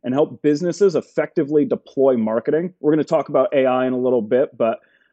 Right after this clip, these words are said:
I think that it's just being aware of what's in the space. The marketing deliverable ends up being a little bit of a commodity. A lot of different people can fulfill it. But if that strategy isn't solid, if you're not building on a good foundation,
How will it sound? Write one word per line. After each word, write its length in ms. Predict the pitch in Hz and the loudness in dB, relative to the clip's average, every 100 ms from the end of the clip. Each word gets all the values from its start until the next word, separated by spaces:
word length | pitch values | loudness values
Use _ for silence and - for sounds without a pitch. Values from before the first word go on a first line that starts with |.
| _ | _
I 120 | - 131 | -2 0
think 240 | - 175 | 0 0
that 100 | 175 | 2
it's 140 | 156 - | 0 -2
just 240 | 147 127 | -6 -2
being 240 | 139 147 | 2 2
aware 320 | 143 123 127 139 | 2 2 2 2
of 120 | 110 | 2
what's 240 | 127 127 | -2 0
in 100 | 135 | -2
the 80 | 120 | -4
space. 600 | - - 113 147 - - _ _ - | -4 -6 -2 -4 -6 -18 _ _ -2
The 120 | 135 | -2
marketing 520 | 135 175 220 240 175 | 2 0 0 -2 -2
deliverable 680 | 139 113 123 139 143 175 151 | 0 0 0 0 2 2 0
ends 260 | 139 135 135 | -2 -2 -2
up 300 | 131 117 - | -2 -4 -4
being 300 | 123 135 139 - | 0 0 -2 -2
a 40 | |
little 240 | 147 208 247 | 0 0 0
bit 200 | 165 170 | 0 0
of 120 | 147 | 0
a 60 | 131 | -2
commodity. 840 | - 120 117 107 120 131 147 160 - | -4 -2 -2 -2 -2 0 0 -2 0
A 60 | |
lot 200 | 139 - | 2 2
of 200 | 160 - | 0 -2
different 380 | 160 151 165 - | -2 -2 -4 -4
people 300 | - 165 147 | -8 -2 -2
can 200 | - 135 | 0 -4
fulfill 460 | - 110 - 123 143 | -4 -8 -2 2 2
it. 140 | 165 _ _ _ _ | 0 _ _ _ _
But 80 | 147 | -2
if 120 | 135 - | -2 0
that 200 | 190 - | -2 -2
strategy 760 | - - 135 139 156 147 139 | -10 -6 -2 -2 -2 -2 -4
isn't 340 | 127 127 143 135 | -4 -2 -2 -2
solid, 720 | - - 113 113 139 160 - _ _ | -6 -4 -2 2 0 0 -8 _ _
if 160 | 139 127 | -2 0
you're 80 | 143 | 0
not 280 | 156 131 - | -2 -4 0
building 340 | 143 151 151 | 0 2 0
on 100 | 131 | 0
a 60 | 110 | -2
good 400 | 87 131 135 - | -2 -2 -2 -2
foundation, 840 | 143 123 104 107 117 143 175 | 0 0 0 -2 -2 0 -2